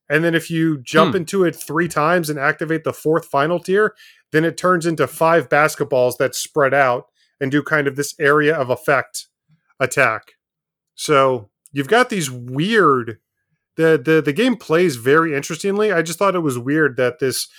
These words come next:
Speaker 1: jungle monkey named Spanky, who is somehow trapped in this magical fortress with all these weird monsters, attacks using magical bubbles that turn into different American sports balls.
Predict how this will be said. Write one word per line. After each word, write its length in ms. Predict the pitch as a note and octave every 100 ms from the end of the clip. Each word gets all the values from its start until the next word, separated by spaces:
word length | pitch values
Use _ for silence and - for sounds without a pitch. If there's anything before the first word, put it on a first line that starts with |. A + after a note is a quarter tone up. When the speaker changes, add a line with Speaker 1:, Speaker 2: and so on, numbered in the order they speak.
| - _ A#2
Speaker 1:
jungle 460 | A2 D3+ F3+ F#3+
monkey 500 | D#3 C3 D3 D3 C3
named 300 | A#2+ C3 B2+
Spanky, 720 | - - D3+ C#3+ B2+ A#2+ G#2+ - _ _ -
who 180 | C#3 C3+
is 160 | B2+
somehow 340 | E3 D#3 D#3 D3
trapped 420 | - D3 D3 -
in 80 | B2
this 180 | A#2+ B2
magical 440 | C3 C#3+ - C3
fortress 500 | - C#3 C3+ C3 A#2+
with 100 | C3
all 120 | C#3 C3+
these 220 | B2+ -
weird 400 | A#2+ C3 C#3 B2
monsters, 640 | B2 C3+ B2+ C3 A#2 A2 - - _ _ _ _ _
attacks 800 | C#3 - E3 D3+ B2 - - - _ _ _
using 420 | C3+ C#3+ D3+ C3
magical 400 | C3+ C#3+ - D3+
bubbles 460 | A#2 C#3 C3 B2 -
that 200 | C3 B2+
turn 260 | D3+ C#3
into 320 | C#3 C3 - B2
different 380 | C#3+ C#3+ C#3
American 460 | C3 C3 C3 B2 B2
sports 440 | - - C3 A#2
balls. 480 | - A#2+ B2 - -